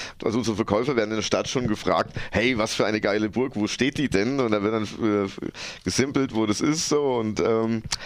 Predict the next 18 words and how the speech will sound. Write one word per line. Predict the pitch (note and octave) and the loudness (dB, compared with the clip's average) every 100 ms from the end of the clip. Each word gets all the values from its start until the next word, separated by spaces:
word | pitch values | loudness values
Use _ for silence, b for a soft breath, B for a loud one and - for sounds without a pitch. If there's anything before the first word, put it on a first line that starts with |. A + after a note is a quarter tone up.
| B B B | B B B
ja, | - E2 D#2 | 0 2 2
also | F2+ G#2+ B2 | 2 2 2
die | G#2+ A#2 A2+ | 2 0 0
Burgruine | A2+ A#2+ C3+ B2+ B2+ A#2 | 0 0 0 0 2 2
Röteln | A2+ C#3+ D3 | 2 2 2
haben | C#3+ D3 | 0 0
wir | D3 | -2
besucht, | C3+ C3+ C3 | -2 -2 2
da | B2 A2+ | 2 2
wir | A#2 A#2 | 2 2
inzwischen | A#2 - A#2 - A#2 | 0 0 0 0 0
auch | A#2 F#2+ | 0 0
in | A2+ | 0
Lörrach | F#2+ G2 A#2 C3 G#2+ E2+ | 2 4 4 0 -2 -6
den | - F2 | -4 -2
Freien | F#2 E2+ F2 | 0 2 2
Bürger | F2+ F#2 F2+ | 0 2 2
verkaufen. | - F2 E2+ E2 E2 D3 | 0 -2 0 0 0 -4